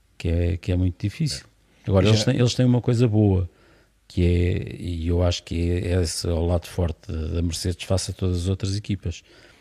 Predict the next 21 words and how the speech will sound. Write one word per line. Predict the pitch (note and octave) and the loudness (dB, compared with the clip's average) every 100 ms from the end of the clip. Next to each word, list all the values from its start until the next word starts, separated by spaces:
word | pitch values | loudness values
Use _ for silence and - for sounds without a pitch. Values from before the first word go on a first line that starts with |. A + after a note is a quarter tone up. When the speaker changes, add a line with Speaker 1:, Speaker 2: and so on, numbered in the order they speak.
| _ _ _ | _ _ _
Speaker 1:
é | - - | -10 -10
que | _ _ - - - | _ _ -20 -20 -14
onde | - G2 F#2+ | -2 0 2
eles | G2+ | 2
são | - G#2 | 2 2
muito | G2+ - | 2 2
fortes | G#2 G2+ - | -2 -2 0
é | |
ao | G2+ | 0
domingo. | G2+ G2+ F#2+ F2 - _ _ _ _ _ _ - | 2 0 0 -2 -8 _ _ _ _ _ _ -14
E | D3 A2+ A2 G2+ | -10 -6 -2 0
aí | G2+ G#2 A2 | 2 2 2
é | G#2+ | 0
que | - | -2
conta. | G2+ F#2+ - D#2+ - _ _ | -2 -2 -2 -8 -10 _ _
O | - D#2+ | -12 -10
ser | - D2+ | -6 -4
muito | D#2 - | -4 -4
fortes | - E2 | -8 -6
ao | F2 | -6
sábado | E2+ F#2 E2+ F2+ | -4 -4 -4 -4